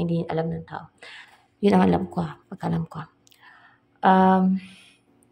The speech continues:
kung sumugod yun sila sa'yo, na hindi sila tumakbo palayo, tunaw sila, tunaw.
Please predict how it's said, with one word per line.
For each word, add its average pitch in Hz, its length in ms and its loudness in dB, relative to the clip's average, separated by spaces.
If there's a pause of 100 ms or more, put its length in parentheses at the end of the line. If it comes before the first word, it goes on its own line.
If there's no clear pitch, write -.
(3000)
kung 233 160 6
sumugod 226 480 8
yun 196 160 4
sila 185 160 2
sa'yo, 170 400 -2
na 175 80 -8
hindi 170 240 -2
sila 170 160 -8
tumakbo 165 400 -8
palayo, 160 400 -8 (800)
tunaw 208 400 6
sila, 170 320 -4
tunaw. 170 320 -4